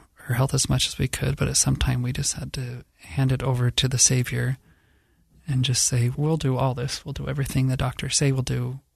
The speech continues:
what we think we should do too. And we're just gonna trust in you." And I think when we did that, that really brought some peace. You just, you knew that whatever the result was, it, it,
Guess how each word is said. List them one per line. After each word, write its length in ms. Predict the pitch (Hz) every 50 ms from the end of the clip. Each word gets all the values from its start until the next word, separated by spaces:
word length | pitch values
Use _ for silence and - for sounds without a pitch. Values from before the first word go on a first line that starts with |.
| _ _
what 140 | - 135 120
we 120 | 143 151 147
think 200 | - 151 143 139
we 60 | 131
should 120 | - -
do 120 | - 131 131
too. 360 | - - - 127 127 123 123 - - - - - - - _ _ _ _ _
And 320 | - 139 127 127 127 127 127
we're 100 | 131 143
just 200 | 135 - - -
gonna 160 | 135 127 127
trust 340 | - - 165 147 - - -
in 60 | 123
you." 300 | 120 117 127 143 151 147 _ _ _ _ _ _ _ _ _ - - 147
And 420 | 135 127 127 127 127 127 131 - - - _ _ _ _ _ _ _ _ _ _ _
I 40 |
think 160 | - 214 247 -
when 160 | 196 151 139
we 80 | 143
did 280 | 139 - - 151 147 147
that, 680 | - 135 156 196 180 127 131 143 160 - - - - _ _ _ _ _ _ _ _ _ _ _ _ _ _ _ _ _ _ _ _ _ _ -
that 140 | 160 139 135
really 180 | 147 151 147
brought 220 | 147 - 139 135 135
some 160 | - - 131
peace. 380 | - - 143 139 - - - - _ _ _ _ _ _ _ _ _ _ - - -
You 220 | - 143 139 135 127
just, 360 | - 139 - - - - - _
you 140 | 143 139 135
knew 320 | 131 135 135 135 135 135
that 260 | 131 - 127 123 131 - _ - _ _ _ _ _ _ _ _ _ _
whatever 320 | - 123 147 143 - 135
the 80 | 135 123
result 340 | 123 123 123 131 139 139 139
was, 380 | 131 123 117 120 120 123 -
it, 120 | 131 127 - _ _ _ _
it, 140 | - -